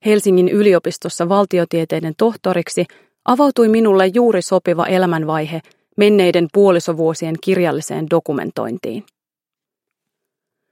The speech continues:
Kun vuoden kaksituhattakaksitoista presidentinvaalien tuloksen ratkettua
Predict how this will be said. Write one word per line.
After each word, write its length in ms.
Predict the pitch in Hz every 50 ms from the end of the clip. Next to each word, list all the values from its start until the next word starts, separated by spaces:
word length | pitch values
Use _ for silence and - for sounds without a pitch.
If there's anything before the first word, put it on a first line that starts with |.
| _ _ _ _ _ _ _ _ _ _ _ _ _
Kun 200 | - 277 285 277
vuoden 300 | 311 320 320 320 294 269
kaksituhattakaksitoista 1300 | - 302 302 - - 269 - 226 214 - - - - 247 262 - - - 185 - 180 180 165 - 202
presidentinvaalien 1000 | - - 208 226 220 - 196 185 180 170 185 170 175 180 175 170 170 175 170 165
tuloksen 480 | - 214 208 214 190 _ _ 185 170 170
ratkettua 680 | 185 202 214 _ _ _ 180 _ _ _ 165 170 170